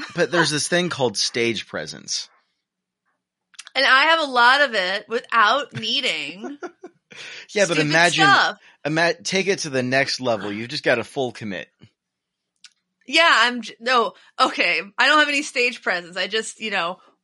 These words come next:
Speaker 1: run to the audience during my guitar solos and then fall on the ground and
Speaker 2: Do you think
Speaker 1: die,
Speaker 2: Angus
Speaker 1: like
Speaker 2: Young needed stage presence, more stage presence before he put on the uniform?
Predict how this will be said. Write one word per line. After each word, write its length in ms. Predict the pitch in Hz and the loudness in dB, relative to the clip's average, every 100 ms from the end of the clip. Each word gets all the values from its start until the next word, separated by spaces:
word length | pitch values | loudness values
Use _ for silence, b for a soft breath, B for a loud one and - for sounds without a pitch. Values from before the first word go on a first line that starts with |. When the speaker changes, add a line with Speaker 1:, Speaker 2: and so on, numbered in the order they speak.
| _ 185 | _ -8
Speaker 1:
run 360 | 220 240 247 | 0 0 -2
to 100 | 247 | -10
the 140 | 240 208 | -4 0
audience 440 | 202 208 185 196 | 0 0 -6 -8
during 260 | 196 190 190 | -8 -6 -6
my 100 | 175 | -6
guitar 320 | 180 202 185 | -6 -4 -4
solos 420 | 185 175 165 175 | -4 -8 -6 -10
and 80 | 175 | -10
then 160 | 175 180 _ _ | -12 -14 _ _
fall 260 | 208 185 180 | -2 -2 -2
on 120 | 170 | -4
the 80 | 160 | -8
ground 460 | 165 160 160 156 | -6 -4 -6 -8
and 120 | 127 139 | -12 -8
Speaker 2:
Do 60 | |
you 60 | 143 | -4
think 180 | 175 151 | -2 -2
Speaker 1:
die, 120 | 135 | -2
Speaker 2:
Angus 440 | 151 151 143 - | -2 -2 -2 -2
Speaker 1:
like 120 | 117 110 | -6 -4
Speaker 2:
Young 480 | 113 131 151 113 | -2 -2 -8 -10
needed 300 | 110 117 113 | -8 -8 -8
stage 320 | - 110 110 - | -8 -8 -8 -6
presence, 520 | 113 107 117 - - b b - | -6 -6 -6 -8 -8 b b -10
more 160 | 110 | -8
stage 240 | 113 117 - | -6 -8 -6
presence 300 | 123 110 113 | -6 -6 -12
before 280 | 104 - 117 | -14 -10 -10
he 60 | |
put 180 | 113 113 | -8 -8
on 160 | 113 110 | -6 -8
the 80 | |
uniform? 500 | 101 107 104 127 139 | -8 -10 -8 -10 -12